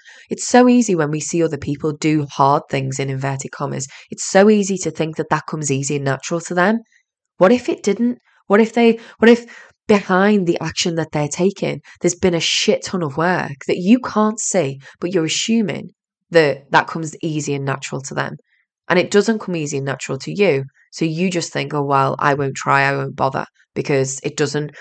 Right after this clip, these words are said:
they can do it, but I can't." What if they too had loads of inner shit to work through, but had to give themselves permission, had to work through that and go, "Do you know what? I might be too noisy. Do you know what?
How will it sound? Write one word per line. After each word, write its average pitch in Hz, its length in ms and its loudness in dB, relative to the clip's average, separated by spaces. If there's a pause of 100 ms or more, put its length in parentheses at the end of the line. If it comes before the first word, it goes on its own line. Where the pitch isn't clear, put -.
(180)
they 180 200 8
can 156 180 -8
do 131 140 2
it, 127 100 -2
but - 140 0
I 143 160 0
can't." 127 440 -8 (680)
What 180 220 6
if 190 560 2 (200)
they 160 300 4
too 170 400 -2 (320)
had 151 220 0
loads 147 400 4
of 156 80 -4
inner 147 160 -2
shit - 300 -4
to 139 100 -4
work 139 280 -4
through, - 300 -6 (260)
but - 140 2
had 143 180 -8
to 160 100 -6
give 151 200 -4
themselves 143 460 -6
permission, 135 480 -8 (320)
had - 160 -2
to 170 100 -2
work 156 320 4
through 170 220 -6
that 165 160 -4
and 151 100 -8
go, 139 220 0 (260)
"Do 180 60 0
you 180 40 2
know 180 160 6
what? 165 300 2 (400)
I 190 140 6
might 160 320 2
be 143 120 -2
too 135 200 -6
noisy. 131 440 -6 (440)
Do 180 100 2
you 165 40 -2
know 160 120 6
what? 160 320 4